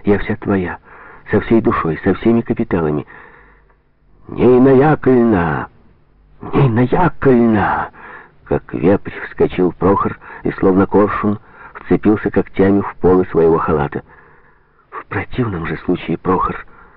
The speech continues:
я твой враг. Я буду работать так же, как и работаю», возвысила свой голос Нина. Прохор, тщетно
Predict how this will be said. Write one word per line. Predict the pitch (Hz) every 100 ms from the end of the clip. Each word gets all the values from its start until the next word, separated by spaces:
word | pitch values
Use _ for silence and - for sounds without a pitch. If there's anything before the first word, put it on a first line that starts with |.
| _ - -
я | 76 101 113
твой | - 110
враг. | 110 110 - - - - - _ _ _ _ _ - - -
Я | 127 123
буду | 90 117 98 95
работать | 95 85 139 - 143 - - - - -
так | - 117 127
же, | 127 123
как | 117 107
и | 107
работаю», | 104 110 110 87 92 - - - _ _ _
возвысила | - 82 73 80 110 110 110
свой | - 87
голос | 78 90 92 -
Нина. | 80 73 - _ _ _ _ _ _ - - -
Прохор, | - - 113 - - - -
тщетно | - - 113 -